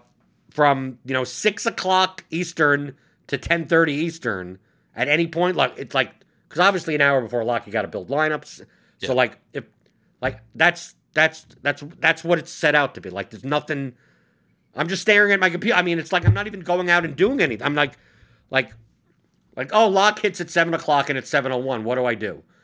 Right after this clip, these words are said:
Speaker 1: It's like, "Well, I'm preparing for the seven thirty game to lock. I'm
Speaker 2: Yeah.
Speaker 1: preparing for the eight o'clock game to lock."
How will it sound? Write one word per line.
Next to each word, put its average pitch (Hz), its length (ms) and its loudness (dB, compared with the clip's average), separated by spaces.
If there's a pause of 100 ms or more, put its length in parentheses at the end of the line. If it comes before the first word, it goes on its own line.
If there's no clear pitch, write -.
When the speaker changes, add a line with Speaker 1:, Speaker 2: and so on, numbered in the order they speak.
(220)
Speaker 1:
It's - 100 -20
like, 127 140 -2
"Well, 139 180 2
I'm 147 120 -2
preparing 151 440 2
for 143 100 -4
the 131 60 -6
seven 143 280 -2
thirty 147 240 -2
game 110 260 -6
to 92 60 -10
lock. - 380 -14 (380)
I'm 117 80 -8
Speaker 2:
Yeah. 139 80 -4
Speaker 1:
preparing 147 240 0
for 147 80 -4
the 139 100 -4
eight 151 140 0
o'clock 117 320 -4
game 101 200 -8
to - 80 -12
lock." 82 380 -12